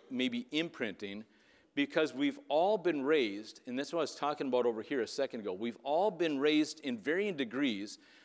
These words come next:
but we've all been raised in a broken and sometimes flat out messed up world, right?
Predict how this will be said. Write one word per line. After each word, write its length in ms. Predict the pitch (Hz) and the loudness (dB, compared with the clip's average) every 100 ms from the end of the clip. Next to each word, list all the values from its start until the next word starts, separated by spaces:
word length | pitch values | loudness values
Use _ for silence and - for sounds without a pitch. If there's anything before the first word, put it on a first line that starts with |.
| _ | _
but 100 | 135 | 2
we've 200 | 135 127 | 2 0
all 240 | 131 175 208 | 2 2 4
been 160 | 175 | 4
raised 320 | 151 156 151 | 4 4 2
in 140 | 143 131 | 0 -2
a 40 | |
broken 520 | 110 127 160 175 180 156 | 2 4 4 4 0 0
and 160 | 127 | -4
sometimes 760 | - 165 170 156 143 135 131 - - _ | -2 -4 -2 -2 0 0 -4 -10 -20 _
flat 260 | - 151 143 | 2 4 4
out 120 | 127 | 2
messed 300 | 131 135 - - | 2 0 -4 -2
up 220 | 131 - | -2 -2
world, 480 | 113 120 101 - - _ _ _ _ _ _ _ - | -2 0 0 -6 -20 _ _ _ _ _ _ _ -20
right? 160 | 120 | -20